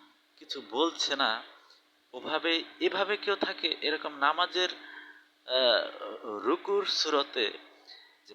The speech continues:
বাঁকা হয়ে আছে, কুজো মানুষের মতো বাঁকা হয়ে আছে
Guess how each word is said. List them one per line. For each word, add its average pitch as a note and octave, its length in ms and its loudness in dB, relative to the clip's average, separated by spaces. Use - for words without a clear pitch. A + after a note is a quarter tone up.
বাঁকা D#3 300 2
হয়ে D3 240 2
আছে, B2 340 -2
কুজো D#3+ 560 -2
মানুষের B2+ 380 -2
মতো B2+ 240 -8
বাঁকা - 340 -6
হয়ে A2+ 240 -2
আছে - 280 -8